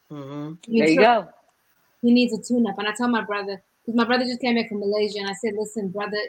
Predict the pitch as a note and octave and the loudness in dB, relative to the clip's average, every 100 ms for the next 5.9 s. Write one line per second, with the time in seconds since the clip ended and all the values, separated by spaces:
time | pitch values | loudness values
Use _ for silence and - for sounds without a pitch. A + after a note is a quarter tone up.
0 | - G#3+ G#3+ G#3+ A3+ G#3 G3 F3+ G#3+ G3 | -6 -4 -2 -2 -2 -4 -6 -8 -6 -6
1 | - F#4+ - B3+ A#3+ A3 G3+ E3+ E3+ _ | -4 -4 -4 -2 0 0 -2 -6 -14 _
2 | _ _ _ _ _ _ _ _ _ - | _ _ _ _ _ _ _ _ _ -4
3 | G4+ G4 G#4+ - _ _ _ - D4+ F4 | -2 0 -2 -6 _ _ _ 2 4 6
4 | F4 C4 B3 B3 A3+ A#3 F#3+ - B3 A#3 | 4 2 0 2 4 4 2 -2 -2 0
5 | A#3 G4 F#4+ C4 G#3 G3 A#3+ A#3 | 0 0 0 0 -2 -2 -2 -2